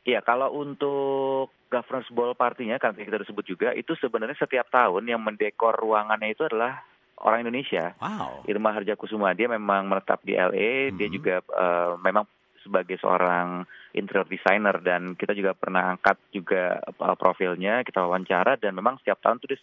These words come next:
Speaker 1: sudah langganan, eh, membuat dekorasi interior untuk acara-acara party di Hollywood, gitu.
Speaker 2: Pest-,
Speaker 1: Jadi
Speaker 2: eh,
Speaker 1: terlibat.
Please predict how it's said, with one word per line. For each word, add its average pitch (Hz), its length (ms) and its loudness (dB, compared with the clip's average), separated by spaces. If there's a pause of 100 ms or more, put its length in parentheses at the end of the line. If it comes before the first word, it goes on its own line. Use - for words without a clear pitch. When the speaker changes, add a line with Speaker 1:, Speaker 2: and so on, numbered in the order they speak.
(140)
Speaker 1:
sudah 101 160 0
langganan, 92 560 2 (500)
eh, 98 540 2
membuat 104 640 -4
dekorasi 107 720 -2
interior 104 480 -2
untuk 113 480 -4 (240)
acara-acara 110 800 4
party 101 640 2
di 90 480 -2 (340)
Hollywood, 98 460 2 (600)
gitu. - 280 -10 (720)
Speaker 2:
Pest-, - 240 -8 (100)
Speaker 1:
Jadi 98 180 0
Speaker 2:
eh, 113 60 -10
Speaker 1:
terlibat. 87 340 -2